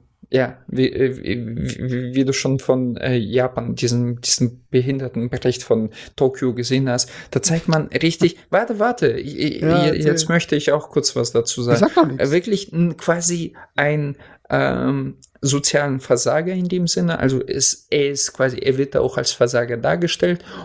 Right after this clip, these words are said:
Speaker 1: und dann quasi so eine extreme, so superreiche Tuss. So. Und das
Speaker 2: Kontraste,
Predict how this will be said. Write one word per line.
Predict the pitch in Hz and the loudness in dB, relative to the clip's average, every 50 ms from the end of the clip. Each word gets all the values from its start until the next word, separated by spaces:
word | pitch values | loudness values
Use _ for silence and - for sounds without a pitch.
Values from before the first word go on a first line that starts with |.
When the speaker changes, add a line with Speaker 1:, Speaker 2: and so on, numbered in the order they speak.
| - - | -10 -4
Speaker 1:
und | - 147 143 143 131 | -2 0 0 2 2
dann | 147 160 180 190 208 202 180 | 0 0 0 0 -2 -4 -4
quasi | - - 170 160 151 147 | -4 -2 -2 -2 -2 -2
so | 139 135 - 156 | -2 0 0 0
eine | 151 147 143 147 - | 0 0 0 -2 -4
extreme, | - - - - - - - - 180 180 185 180 180 170 165 | -4 -4 -2 0 0 0 0 0 0 0 2 0 0 -2 -2
so | 151 - 143 139 135 - - | -2 0 0 0 -2 -2 -2
superreiche | 123 - - - 156 147 - 156 131 120 127 127 127 - - - - | -2 0 0 0 -2 -2 0 0 0 2 0 -2 -4 -6 -8 -8 -6
Tuss. | - - - - - - - - _ _ _ _ _ _ _ _ _ _ | -2 -2 0 2 0 0 -2 -4 _ _ _ _ _ _ _ _ _ _
So. | - - - 147 151 139 - - _ _ _ _ _ _ _ _ _ _ | -6 -2 0 2 0 0 -2 -6 _ _ _ _ _ _ _ _ _ _
Und | _ - 156 160 156 175 | _ 0 2 4 4 4
das | 165 - | 4 4
Speaker 2:
Kontraste, | - 196 185 | 4 4 4